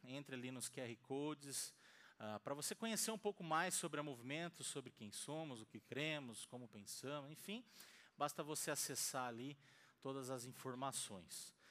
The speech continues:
tá joia? E no final do, do encontro, você passe ali na, na recepção, no, com o nosso time de acolhimento, e você pode retirar um brinde aí, um mimo da nossa igreja pra você,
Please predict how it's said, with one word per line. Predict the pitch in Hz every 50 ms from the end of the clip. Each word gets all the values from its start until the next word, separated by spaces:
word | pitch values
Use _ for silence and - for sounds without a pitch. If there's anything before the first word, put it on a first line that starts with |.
| - - -
tá | - 120
joia? | 107 139 160 175 190 -
E | 202
no | 202 208 233 320 349
final | - - 302 254 208 202 208 247 269
do, | 240 180 151 151 147
do | 131 127 127 131 131
encontro, | 131 123 - - 151 160 196 214 202 - - 123 113
você | 117 147 147 - - 202
passe | - - - - 208 220 247 233 - - -
ali | 247 214 196 202 214 - - - - - - - - - - - -
na, | 127 127 135 139 143 147 147 147 143 143 143 139 135
na | 135 139 139 139 139
recepção, | 139 147 - - 165 139 - - - - 151 180 220 233 202
no, | 160 135
com | - - 147 147 156
o | 151
nosso | 147 143 147 151 - -
time | - - 165 156 156
de | 127 117 143
acolhimento, | 135 - - - 160 170 175 170 156 151 151 170 190 190 - 233 214 - - - - - -
e | -
você | 147 160 196 185 - - 196 196
pode | 190 - 196 190 196 180 202 208 180 165
retirar | - 147 208 233 226 - - 233 202 190 190
um | 208 226 247 226
brinde | 156 135 160 180 190 196 185 147 135
aí, | 131 131 143 165
um | 180
mimo | 170 147 135 135 143 156 170 175 180 185 180 - - - - - - - - - -
da | 117 127 131
nossa | 131 131 135 139 - - - 156
igreja | 139 127 123 123 127 135 143 135 117 139 139
pra | 135 - - 139 131 123
você, | 120 143 156 - - - - 110 98 92